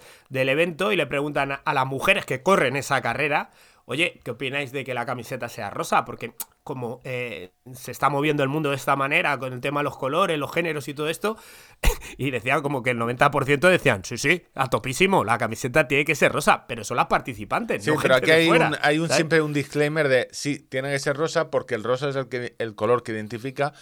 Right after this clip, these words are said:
Speaker 2: la lucha co-, el movimiento de la
Speaker 1: Bueno,
Speaker 2: lucha
Speaker 1: porque,
Speaker 2: contra el cáncer".
Speaker 1: porque
Speaker 2: Que
Speaker 1: alguien,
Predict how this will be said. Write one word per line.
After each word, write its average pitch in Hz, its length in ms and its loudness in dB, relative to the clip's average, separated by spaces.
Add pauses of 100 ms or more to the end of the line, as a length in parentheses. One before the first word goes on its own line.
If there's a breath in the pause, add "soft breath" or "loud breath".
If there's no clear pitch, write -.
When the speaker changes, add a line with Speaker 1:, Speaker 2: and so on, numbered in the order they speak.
(220 loud breath)
Speaker 2:
la 104 180 -2
lucha 113 340 -4
co-, 110 120 -2
el 95 340 -4
movimiento 101 440 -4
de 107 40 4
la - 20 -
Speaker 1:
Bueno, 156 100 0
Speaker 2:
lucha 214 100 0
Speaker 1:
porque, 117 200 2
Speaker 2:
contra - 40 6
el 110 60 0
cáncer". 120 160 4
Speaker 1:
porque - 80 2
Speaker 2:
Que 139 60 4
Speaker 1:
alguien, 165 360 6